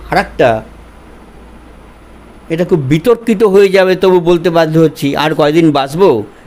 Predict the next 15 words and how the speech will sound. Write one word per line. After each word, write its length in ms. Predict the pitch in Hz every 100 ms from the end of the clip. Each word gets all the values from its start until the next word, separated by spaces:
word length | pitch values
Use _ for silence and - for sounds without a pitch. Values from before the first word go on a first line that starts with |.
| - 131
বলেই 440 | 127 143 170 180
যাই, 400 | 135 131 135 110 110 - - - - - - - - - - - -
সেটা 240 | 151 190
হচ্ছে 340 | 196 147 135 135 - - - 107
বামুনহাটের 540 | 110 151 190 190 185
একটা 440 | 180 180 170 151 151 - - - - - - - - -
কিছু 300 | 240 269 254
মানুষের 520 | 175 208 226 226 208 190
চরম 480 | 226 262 294 285 240
নিষ্ঠুরতা 720 | 208 269 - - 226 202 185
দেখেছি, 500 | 170 165 131 127 107 - - - 127
বর্বরতা 640 | 170 240 202 214 247 233 226
দেখেছি, 540 | 196 190 180 147 120 - - -
লালসা 680 | 131 139 151 226 262 254
দেখেছি, 480 | 202 165 151 123 104